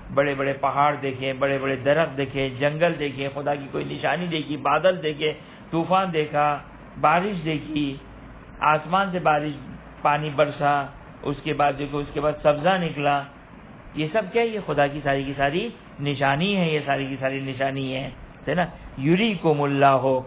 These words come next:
युरीकुम आयातिही, कि खुदावंद मुताल दिखाता है तुम लोगों को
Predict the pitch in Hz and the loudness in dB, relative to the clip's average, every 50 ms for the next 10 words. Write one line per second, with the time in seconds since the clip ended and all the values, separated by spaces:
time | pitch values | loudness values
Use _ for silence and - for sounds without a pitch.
0 | - 143 151 160 160 214 208 185 170 170 156 151 139 139 139 135 139 139 139 139 | -2 0 2 2 2 2 0 0 2 2 2 2 2 2 4 6 6 6 6 4
1 | - - 143 123 131 139 135 120 - - - - - - 135 135 135 135 135 135 | 4 0 -2 0 0 0 0 -2 -4 -10 -18 -18 -8 -2 -2 0 2 2 4 4
2 | 139 139 135 139 139 139 139 135 143 156 180 208 190 156 127 143 131 - 135 143 | 4 4 4 0 0 -2 0 0 2 4 4 4 2 0 -4 -6 -4 0 0 0
3 | 147 143 196 196 175 160 156 - 143 139 135 143 143 147 160 165 160 208 233 240 | 2 2 2 2 2 0 0 -2 -4 -2 2 2 2 2 2 2 4 4 4 4
4 | 233 | 4